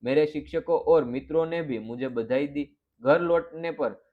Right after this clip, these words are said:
माता-पिता की आंखों में गर्व के आंसू देखकर मैं भावुक हो गया।" સચ મેં વહ દિન મેરે જીવન કા સબસે ગૌરવપૂર્ણ અનુભવ થા. એક એસા દિન જિસને મુઝે આત્મવિશ્વાસ ઓર પ્રેરણા દોનો દી.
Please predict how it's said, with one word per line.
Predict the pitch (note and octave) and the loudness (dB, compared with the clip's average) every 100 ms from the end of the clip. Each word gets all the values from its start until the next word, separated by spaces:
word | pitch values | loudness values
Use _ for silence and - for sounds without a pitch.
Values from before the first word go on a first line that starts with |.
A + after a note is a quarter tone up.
| _ | _
माता-पिता | A2+ A#2+ D#3+ C#3+ D3 D#3 | -4 -2 -2 -4 -4 -6
की | C#3 | -4
आंखों | C3+ C#3 - C#3 | -6 -6 -4 -6
में | B2 A2+ | -6 0
गर्व | C3+ E3 F3 | 2 4 2
के | F3 | -2
आंसू | - A#2 A#2+ B2 | -6 -8 -10 -8
देखकर | C3 D3 C#3+ G#2+ | -2 -2 -2 -6
मैं | G#2 A#2 | -6 -6
भावुक | G#2+ C3+ F3 - | 0 0 0 -4
हो | G#2 F#2+ | -12 -12
गया।" | F2+ - _ _ _ _ | -16 -20 _ _ _ _
સચ | F3 F3+ F3+ | -2 -2 -4
મેં | D3 A2+ | -2 4
વહ | C3 D3 | 4 4
દિન | D#3 E3 D3+ | 2 -4 -2
મેરે | C#3+ C#3+ B2+ | 0 0 -2
જીવન | A#2 A2+ G#2+ | -4 -4 -6
કા | A2 | -8
સબસે | - C3 - G3 F#3 | -6 -8 -8 -8 0
ગૌરવપૂર્ણ | E3+ D#3+ E3 D#3+ C#3+ C#3+ A#2 | 6 8 6 2 -4 -8 -10
અનુભવ | A#2+ A2+ A#2+ B2 C#3+ | -8 -2 -2 0 -4
થા. | G#2+ - - _ _ - | -6 -8 -20 _ _ -2
એક | C3+ D3+ - - | -2 -2 -6 -2
એસા | D3+ - G3 | 0 2 2
દિન | C#3+ A2 G2 | 2 -4 -8
જિસને | G2 C3 C3 E3+ | -6 -8 -6 -6
મુઝે | D3 A2+ A2 - B2+ | -4 -2 -2 0 -2
આત્મવિશ્વાસ | - F3+ F3 F3 F3 E3 - | -2 -4 -4 -4 -4 -4 -6
ઓર | C3+ A#2 - | -4 -4 -4
પ્રેરણા | A#2 C3 C#3+ A#2 G2+ | -4 -2 -2 -6 -8
દોનો | G#2 G#2+ D3+ C4 _ _ C#3 | -10 -6 -6 -6 _ _ -10
દી. | A#2 | -8